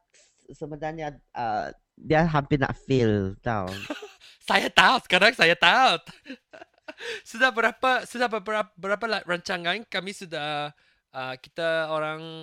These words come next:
Speaker 2: apa? Kita orang rakam.
Speaker 1: Aha.
Speaker 2: Se-, eh, ada itu pendengar cakap, saya tak tahu dia cakap bahasa Cina.
Speaker 1: Ha.
Speaker 2: Dia kata ganda ke-,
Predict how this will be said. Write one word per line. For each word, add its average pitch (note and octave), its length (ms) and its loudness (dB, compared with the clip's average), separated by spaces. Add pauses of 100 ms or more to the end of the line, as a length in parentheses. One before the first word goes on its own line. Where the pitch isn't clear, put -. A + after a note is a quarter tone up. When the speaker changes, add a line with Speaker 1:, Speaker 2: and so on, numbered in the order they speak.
Speaker 2:
apa? F3 400 -10 (840)
Kita C#3+ 320 -12
orang C#3 400 -14 (280)
rakam. D#3+ 480 -4 (920)
Speaker 1:
Aha. A2+ 480 -8 (1800)
Speaker 2:
Se-, - 200 -14
eh, C4 200 -4 (220)
ada A3 220 -2
itu B3 340 -4
pendengar G#3 580 -6 (320)
cakap, G#3 420 -2
saya G3+ 180 -8
tak E3+ 200 -6
tahu F3+ 220 -2
dia D3+ 100 -8
cakap - 220 -12
bahasa A#2+ 180 -12
Cina. A#2+ 440 -18 (1000)
Speaker 1:
Ha. G#2+ 120 -4
Speaker 2:
Dia F2 120 -4
kata D3 300 -10
ganda B2+ 600 -14
ke-, - 200 -20